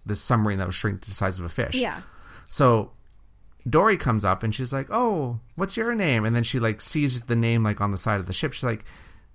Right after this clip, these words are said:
Speaker 1: and, like, this is in Japanese, but she's trying to say sea, like, well, she says Sea Rider. She's like, "Oh, Sea Rider." And then she's like, "Sheila. We're gonna call you Sheila." So she
Speaker 2: <laughs>
Speaker 1: ba-, so she basically just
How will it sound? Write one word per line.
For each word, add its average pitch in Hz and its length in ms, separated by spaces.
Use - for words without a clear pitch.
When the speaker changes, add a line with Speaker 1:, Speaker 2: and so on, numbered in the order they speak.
Speaker 1:
and, 110 320
like, 113 160
this 131 120
is 127 100
in 107 100
Japanese, 95 480
but 98 120
she's - 180
trying 135 180
to 123 60
say 110 160
sea, 165 300
like, 120 280
well, 120 200
she - 140
says 165 220
Sea 214 260
Rider. 92 460
She's - 200
like, 143 160
"Oh, 175 140
Sea 190 400
Rider." 175 580
And 123 80
then 123 80
she's 127 180
like, 120 280
"Sheila. 127 520
We're 165 80
gonna 233 140
call 220 160
you 135 80
Sheila." 110 640
So 269 480
she 277 120
Speaker 2:
<laughs> 123 40
Speaker 1:
ba-, 170 220
so 170 260
she 160 100
basically 190 320
just 151 300